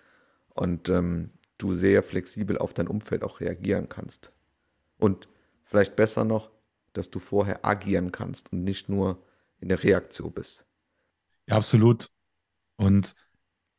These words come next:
Speaker 2: weil wir das vorhin nochmal angesprochen haben, mm,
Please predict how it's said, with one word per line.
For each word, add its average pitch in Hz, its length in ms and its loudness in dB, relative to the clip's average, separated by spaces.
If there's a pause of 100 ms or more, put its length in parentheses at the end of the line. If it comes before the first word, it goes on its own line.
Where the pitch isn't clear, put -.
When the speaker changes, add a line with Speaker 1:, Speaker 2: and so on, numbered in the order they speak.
(140)
Speaker 2:
weil 95 160 -4
wir 98 80 4
das 101 140 4
vorhin 95 240 2
nochmal 98 280 4
angesprochen 104 520 2
haben, 101 180 0 (640)
mm, 104 520 -4